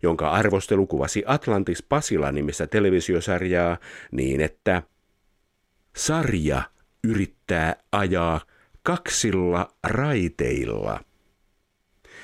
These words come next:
Kuulijamme Rattaillako elokuviin jäi miettimään kaksilla raiteilla ajamista. Ainakin perinteisessä junaradassa on yleensä kaksi raidetta,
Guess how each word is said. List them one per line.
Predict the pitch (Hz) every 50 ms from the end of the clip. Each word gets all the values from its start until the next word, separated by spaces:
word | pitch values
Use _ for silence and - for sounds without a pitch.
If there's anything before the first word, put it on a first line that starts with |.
| - - - - - - -
Kuulijamme | - 120 117 113 110 107 101 104 107 110 107 - -
Rattaillako | 73 76 107 139 165 - - 170 160 156 160 147 - 170
elokuviin | 175 180 143 107 85 78 - 78 73 73 71 78
jäi | 76 76 78
miettimään | 87 92 90 82 - - 90 87 82 80 -
kaksilla | - 151 - - - 147 135 131 123
raiteilla | 110 110 110 107 101 - 101 87 90 90 87
ajamista. | 80 82 82 76 58 57 - - - - - - - - - _ _ _ _ - - - - - - - - -
Ainakin | - - 107 104 92 82 - - 87 80 -
perinteisessä | - 165 165 160 151 135 143 120 - 143 - - 143
junaradassa | 156 202 214 185 127 95 80 71 71 71 - - - 117
on | 139 175 208 175 - -
yleensä | 135 123 113 98 87 82 - 82 - -
kaksi | - 92 - - - 87
raidetta, | 78 82 80 80 67 69 62 - - - -